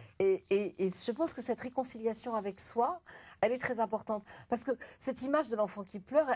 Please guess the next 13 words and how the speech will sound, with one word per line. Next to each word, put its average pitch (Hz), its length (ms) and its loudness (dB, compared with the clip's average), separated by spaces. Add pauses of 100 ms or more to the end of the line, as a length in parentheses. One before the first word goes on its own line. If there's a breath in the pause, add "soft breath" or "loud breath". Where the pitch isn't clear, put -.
elle 185 100 2
vous 180 200 -6
revient 196 540 -2
quand, 180 440 2
euh, 143 80 -6 (340 loud breath)
moi 170 60 4
j'ai 160 100 -2
perdu 156 260 -2
mon 165 160 -2
père 147 200 -2
et 147 60 -2
ma 139 120 -2
mère. 220 420 0